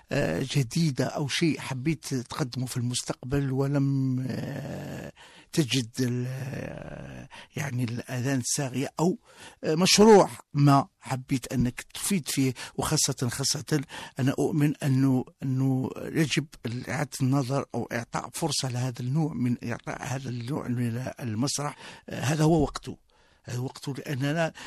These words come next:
نعيش، نعيش واحد ال-، واحد ال-، ال-، الفوضى، خاصة كيفية، آه، كيفية يعني التوعية وإيصال التوعية عند الشباب. ونظن أن المسرح أولًا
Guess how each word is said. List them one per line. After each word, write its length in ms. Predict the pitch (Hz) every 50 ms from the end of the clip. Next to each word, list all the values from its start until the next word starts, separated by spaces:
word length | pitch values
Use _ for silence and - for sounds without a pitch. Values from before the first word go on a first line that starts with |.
| - - -
نعيش، 480 | 143 135 - 160 170 175 - - - 165
نعيش 440 | 151 139 - 135 135 123 - -
واحد 160 | 156 147 123 - - 139
ال-، 400 | 139 131 131 135 139 123 101 123
واحد 200 | 135 135 110 - - -
ال-، 580 | 131 127 127 123 120 123 120 117 113 110 120 123
ال-، 800 | 117 107 - 123 120 120 113 123 104 107 - 135 139 151 120
الفوضى، 480 | 120 120 - 180 190 165 143 143 147 131
خاصة 500 | - - 143 - - - 143 - - 151
كيفية، 460 | - - 131 117 - 160 165 170 160 - - - - - - - - -
آه، 580 | - 127 127 117 - - - - - - - -
كيفية 500 | - - 151 139 - - 180 175 175 - - - -
يعني 200 | 143 147 131 131
التوعية 720 | 120 _ - 233 226 190 175 - 180 170 180 180 175 - - - - - - -
وإيصال 500 | - 127 147 135 - - 185 175 - -
التوعية 640 | - 123 - - 175 165 - - - 131 127 143 160
عند 560 | 165 165 - - 139 139 139 120 - 135 139 - -
الشباب. 520 | - 143 - - 135 123 123 147 131 117 - - - - - - - -
ونظن 420 | - 131 143 143 131 151 160 156 -
أن 100 | 151 135
المسرح 580 | 127 135 131 135 156 - - 143 131 110 - - - - - - - -
أولًا 420 | 139 143 147 143 131 135 127 117